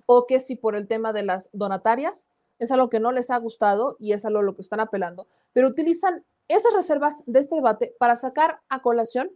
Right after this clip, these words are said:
los que tienen que ver con la reforma eléctrica. Entonces, es algo que yo no, yo no coincido, creo que por eso nunca avanzamos en la Cámara de Diputados, porque nos vamos presentando reservas para temas que todavía no tocan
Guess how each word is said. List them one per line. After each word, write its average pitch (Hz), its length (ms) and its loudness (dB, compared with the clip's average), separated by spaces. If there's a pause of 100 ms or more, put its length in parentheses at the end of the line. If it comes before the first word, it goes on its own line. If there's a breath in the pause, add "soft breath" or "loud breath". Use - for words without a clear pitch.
(260)
los 220 180 -2
que 220 100 -20
tienen 262 340 -2
que 233 80 2
ver 220 220 2
con 214 340 -2
la 214 140 6
reforma 214 600 -2
eléctrica. 254 580 -2 (280)
Entonces, 277 500 2 (280)
es 311 160 -2
algo 440 140 8
que 285 100 -4
yo 349 80 2
no, 311 160 -2
yo 320 160 0
no 349 160 4
coincido, 294 360 0
creo 294 140 -6
que 302 160 -4
por 262 180 4
eso 302 160 4
nunca 302 280 0
avanzamos 285 600 0
en 254 80 -4
la 226 100 -4
Cámara 262 260 -4
de 226 80 -2
Diputados, 233 640 -4
porque 214 260 -2
nos 208 100 -8
vamos 269 240 -4
presentando 240 480 -6
reservas 240 400 -8
para 196 180 -2
temas 240 320 -2
que - 100 -12
todavía 269 300 4
no 262 100 -10
tocan 254 340 -4